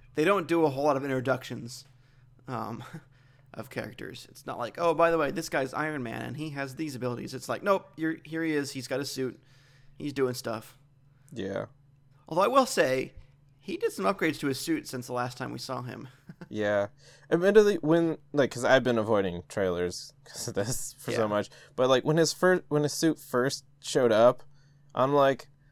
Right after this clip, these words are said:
Speaker 2: not sure entirely how I felt about it, and it's like, "Yeah, maybe, we'll see." But when, when hit,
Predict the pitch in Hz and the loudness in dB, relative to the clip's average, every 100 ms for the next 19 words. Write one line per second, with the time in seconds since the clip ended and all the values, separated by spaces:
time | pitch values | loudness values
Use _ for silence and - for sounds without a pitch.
0 | _ _ _ - - 247 - - 226 208 | _ _ _ -8 2 4 4 10 10 10
1 | 160 151 170 180 180 185 180 185 185 180 | 6 6 8 6 4 6 6 6 2 2
2 | 170 175 175 175 170 170 160 147 156 165 | 2 2 2 2 -2 -4 -8 -6 -6 -4
3 | 330 311 262 185 170 160 156 147 147 - | -4 -4 -6 2 6 8 6 6 6 4
4 | 135 139 147 - _ 135 147 139 120 - | 0 0 -4 -14 _ 6 10 10 8 2
5 | - 151 165 165 165 - 151 156 143 139 | -6 2 4 4 -2 0 2 4 2 0
6 | 139 | -2